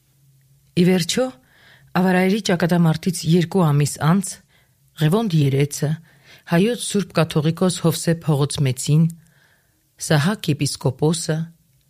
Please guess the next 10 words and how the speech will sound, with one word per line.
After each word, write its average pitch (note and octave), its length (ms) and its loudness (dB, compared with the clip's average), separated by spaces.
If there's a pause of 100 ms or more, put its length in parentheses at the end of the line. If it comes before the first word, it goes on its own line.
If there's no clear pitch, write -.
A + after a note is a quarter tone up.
(180)
Մուշե, D3 480 0 (500)
Արշեն, D#3+ 520 0 (380)
Սամուել F3 600 2 (140)
քահանաները, C#3+ 760 0 (460)
Աբրահամ E3 520 0
ու D#3+ 140 -2
քաջաջ C#3+ 400 0
սարկավակները, C#3 880 0 (400)
ութ D#3+ 180 -2
հոգի, D#3+ 380 -2